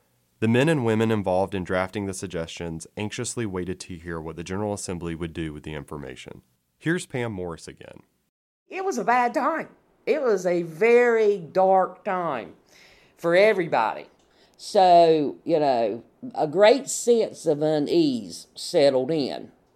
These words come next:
Speaker 2: Right after this occurred, they fired the Division of Marine Fisheries director. So when that report was released, the auxiliary got a meeting up in Davis Shore.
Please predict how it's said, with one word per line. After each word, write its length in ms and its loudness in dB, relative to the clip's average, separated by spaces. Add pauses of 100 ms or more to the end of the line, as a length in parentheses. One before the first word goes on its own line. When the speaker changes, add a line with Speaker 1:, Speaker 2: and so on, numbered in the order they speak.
Speaker 2:
Right 300 2
after 340 0
this 340 0
occurred, 720 -2 (760)
they 100 -4
fired 540 4
the 120 -2
Division 440 -4
of 80 -10
Marine 220 -10
Fisheries 480 -6
director. 440 -14 (220)
So 300 0
when 160 -2
that 240 -2 (260)
report 480 -6
was 260 0
released, 800 -2 (480)
the 580 2
auxiliary 1200 4
got 220 8
a 40 4
meeting 420 2
up 300 -2
in 140 -4
Davis 300 2
Shore. 440 -2